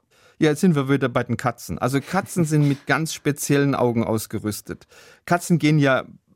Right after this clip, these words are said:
besonders gern nachts auf Mäusejagd und die Katzen haben im hinteren Teil von ihrem Auge so eine spezielle glänzende Schicht. Das ist das sogenannte Tapetum lucidum.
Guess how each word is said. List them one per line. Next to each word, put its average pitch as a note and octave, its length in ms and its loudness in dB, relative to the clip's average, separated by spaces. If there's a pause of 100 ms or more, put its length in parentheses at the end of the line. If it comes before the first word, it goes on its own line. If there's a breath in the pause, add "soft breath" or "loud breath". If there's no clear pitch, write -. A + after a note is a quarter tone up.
(120)
besonders C#3 520 0
gern A2+ 180 0
nachts - 320 -2
auf - 300 -6
Mäusejagd F3+ 720 0
und D#3 300 0 (500 soft breath)
die D#3+ 120 -6
Katzen A#3 440 -2
haben A3 100 2
im D#3 160 0
hinteren A3+ 440 2
Teil F3+ 280 -4
von - 200 -4
ihrem D#3+ 200 0
Auge F#3 300 0
so E3 80 0
eine E3 180 4
spezielle F3+ 640 -2
glänzende E3 800 0
Schicht. - 400 -4
Das B2+ 160 -6
ist - 180 -8
das C#3 100 -2
sogenannte C#3+ 560 0 (280 soft breath)
Tapetum F#3 640 2
lucidum. A#2 720 2